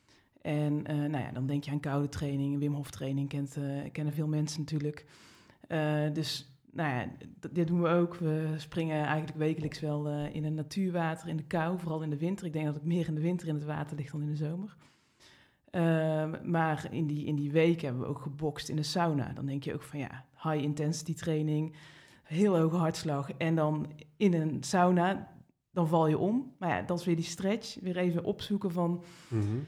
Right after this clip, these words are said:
Speaker 1: Eh, dat het je uiteindelijk alleen maar sterker maakt. Dat je veel flexibeler wordt op alle vlakken.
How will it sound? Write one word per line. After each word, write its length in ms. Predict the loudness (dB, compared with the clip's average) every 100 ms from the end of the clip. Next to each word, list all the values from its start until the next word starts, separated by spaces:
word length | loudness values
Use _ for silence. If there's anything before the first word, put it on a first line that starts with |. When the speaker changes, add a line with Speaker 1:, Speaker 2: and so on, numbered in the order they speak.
| -12 -20 _ _
Speaker 1:
Eh, 160 | 2 4
dat 120 | 2
het 140 | 0 -2
je 80 |
uiteindelijk 400 | -2 0 2 2 2
alleen 120 | 2
maar 100 | 0
sterker 420 | 0 2 2 0
maakt. 380 | 0 -2 -6 -8
Dat 140 | -6
je 260 | -2 -2 -2
veel 600 | 0 0 2 0 -4 -12 _ _ _ _ _ -20 -10
flexibeler 580 | -4 -4 -2 0 2 2
wordt 260 | 0 -2
op 140 | -8 -4
alle 220 | -2 0
vlakken. 420 | 0 -2 -4 -8